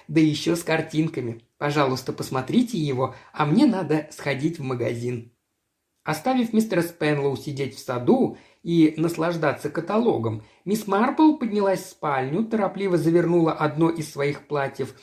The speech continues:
в обёрточную бумагу и, выйдя из дома, быстро пошла к почте. Мисс Поллит, портниха, жила как раз над почтовым отделением. Но мисс Марпл не спешила войти и подняться к ней.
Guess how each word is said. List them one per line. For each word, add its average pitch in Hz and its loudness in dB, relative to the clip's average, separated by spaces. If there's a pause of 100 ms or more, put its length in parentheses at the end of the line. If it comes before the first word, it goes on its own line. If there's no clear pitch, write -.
(280)
в 139 -6
обёрточную 139 0
бумагу 127 0 (220)
и, 190 -2
выйдя 190 6
из 170 -6
дома, 170 4
быстро 156 -2
пошла 131 -4
к - -12
почте. - -10 (680)
Мисс 170 2
Поллит, 254 2
портниха, 127 -4 (160)
жила 147 2
как 233 -4
раз 156 -4
над 196 -6
почтовым 147 -2
отделением. 120 -4 (480)
Но 151 -2
мисс 170 2
Марпл 202 0
не 247 2
спешила 208 2
войти 226 -2
и 165 -10
подняться 160 -6
к - -18
ней. 113 -6